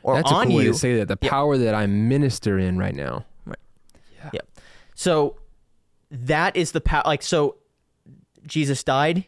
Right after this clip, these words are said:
Speaker 1: he rose again,
Speaker 2: Mm-hmm.
Speaker 1: and then he ascended into heaven. Um, again, <clears throat> heaven isn't up. It's not down. It's not,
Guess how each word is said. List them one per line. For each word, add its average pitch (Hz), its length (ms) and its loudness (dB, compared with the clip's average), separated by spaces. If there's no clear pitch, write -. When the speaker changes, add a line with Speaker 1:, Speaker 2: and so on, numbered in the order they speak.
Speaker 1:
he 131 140 -4
rose 135 240 2
again, 123 400 0
Speaker 2:
Mm-hmm. 117 260 -6
Speaker 1:
and 139 160 2
then 139 180 2
he 139 520 0
ascended 151 680 0
into 127 280 -4
heaven. 110 400 -8
Um, 117 300 -2
again, 147 420 2
<clears throat> - 80 -20
heaven 139 240 0
isn't 147 220 0
up. 151 240 0
It's - 140 -16
not 131 180 -2
down. 139 360 0
It's - 240 -12
not, 131 240 0